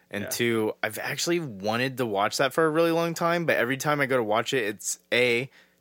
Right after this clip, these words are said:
Speaker 1: too late at night, and two,
Speaker 2: Mm-hmm.
Speaker 1: I'm like, "Do I really wanna jump into this right now?"
Speaker 2: It's not a movie you wanna watch before bed.
Speaker 1: Right.
Speaker 2: A-, and not even because it's, like, jump scare scary. I mean, there's some of that, but it's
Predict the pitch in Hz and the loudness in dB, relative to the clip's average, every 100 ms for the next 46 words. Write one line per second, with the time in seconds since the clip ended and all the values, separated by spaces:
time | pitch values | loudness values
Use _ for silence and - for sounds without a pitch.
0 | - - 131 131 139 127 107 113 107 110 | -12 -4 0 2 2 0 -2 -2 -4 -6
1 | - - 139 117 104 117 117 - - - | -4 0 2 2 2 0 -2 -6 -20 -20
2 | - _ - 104 135 151 160 160 147 156 | -20 _ -4 -2 0 0 0 -2 0 -2
3 | 151 151 160 160 156 160 147 165 170 165 | 0 -2 0 -2 -2 -2 -2 -4 -6 -8
4 | - 139 135 135 131 123 120 113 107 98 | -8 -2 -2 -2 -4 -4 -6 -6 -8 -8
5 | - - 104 95 - _ - 110 98 87 | -12 -16 -12 -12 -12 _ -4 0 2 0
6 | - _ _ _ - 160 202 180 185 196 | -6 _ _ _ -2 -2 0 2 4 4
7 | 190 180 175 151 147 135 127 139 139 - | 2 2 0 -2 -4 -4 -4 -6 -6 -6
8 | 156 147 - 151 151 135 135 120 - 131 | -6 -6 -6 -4 -4 -6 -6 -6 -8 -6
9 | 127 139 131 123 117 - - _ _ 135 | -4 -4 -4 -6 -6 -12 -20 _ _ -12
10 | - | -12